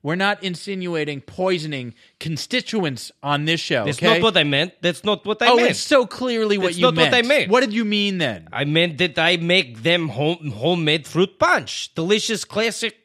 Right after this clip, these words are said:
Speaker 2: Russian tradition, fruit punch.
Speaker 1: Oh, okay. Sorry.
Speaker 2: Well, with secret ingredient, heart poison. Make your heart
Speaker 1: What?
Speaker 2: explode.
Speaker 1: What?
Speaker 2: Nothing. Just
Speaker 1: Okay,
Speaker 2: say
Speaker 1: see, no, no, not nothing. 'Cause it sounded like you said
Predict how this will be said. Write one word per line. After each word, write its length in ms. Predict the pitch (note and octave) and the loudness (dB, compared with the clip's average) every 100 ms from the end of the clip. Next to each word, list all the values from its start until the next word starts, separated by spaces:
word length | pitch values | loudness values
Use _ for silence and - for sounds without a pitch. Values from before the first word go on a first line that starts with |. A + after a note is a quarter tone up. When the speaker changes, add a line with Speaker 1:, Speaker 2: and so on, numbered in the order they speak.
| - | -12
Speaker 2:
Russian 540 | C#3+ F3 G3+ - G3 | -4 -4 -4 -8 -12
tradition, 540 | E3 G#3 G3 B3+ - G#2 | -6 -6 -4 -6 -6 -12
fruit 300 | - G3 - | -6 -6 -2
punch. 520 | C4+ C4+ A#2+ - - _ _ _ _ _ _ _ - | -2 -2 -8 -20 -20 _ _ _ _ _ _ _ -6
Speaker 1:
Oh, 180 | D3 E2 _ | -6 -6 _
okay. 280 | - - F#2 - _ _ | -14 -12 -14 -14 _ _
Sorry. 320 | - F2+ D#2 _ | -16 -14 -14 _
Speaker 2:
Well, 120 | G#2+ - _ | -20 -20 _
with 160 | - G2 | -20 -16
secret 460 | - B2 - B2+ | -12 -12 -12 -14
ingredient, 640 | C3 C3 - C3 F#2+ F#2 - | -14 -14 -12 -14 -14 -18 -20
heart 480 | - - C#3 G2+ - _ | -20 -16 -16 -16 -20 _
poison. 500 | F#2+ F#2+ F#2 G2+ G2+ _ | -20 -20 -20 -20 -20 _
Make 200 | G#2+ G2 | -20 -18
your 100 | G#2 | -20
heart 260 | G2 C3+ A2+ | -16 -18 -16
Speaker 1:
What? 160 | B2+ C#3 | -12 -12
Speaker 2:
explode. 320 | E3 G2 G2+ G#2 | -12 -14 -14 -14
Speaker 1:
What? 440 | C3+ D#3 A#3+ - - | -8 -6 -6 -10 -20
Speaker 2:
Nothing. 460 | - F3+ A#3 D#3 G2+ _ | -6 -4 -4 -10 -10 _
Just 120 | A#3 B3+ | -4 0
Speaker 1:
Okay, 140 | A#3+ | 2
Speaker 2:
say 160 | D#3+ D3+ | 0 0
Speaker 1:
see, 220 | F#3 B3+ | -2 -4
no, 380 | A3+ B3+ D#3 G2 _ | 0 2 2 -4 _
no, 300 | B3 A#3 A2 | -4 -2 -4
not 320 | C#3 A3+ C#4 | -2 -2 0
nothing. 440 | B3 F#3+ - A2+ F#2 - _ | 0 -2 -2 -12 -12 -20 _
'Cause 120 | A#3+ | -6
it 120 | C#4+ | -4
sounded 260 | - D#4 D4 | 0 0 2
like 200 | C#4 C#4+ | 0 2
you 140 | D#4 | 0
said 300 | - G#3+ G3+ | 2 0 0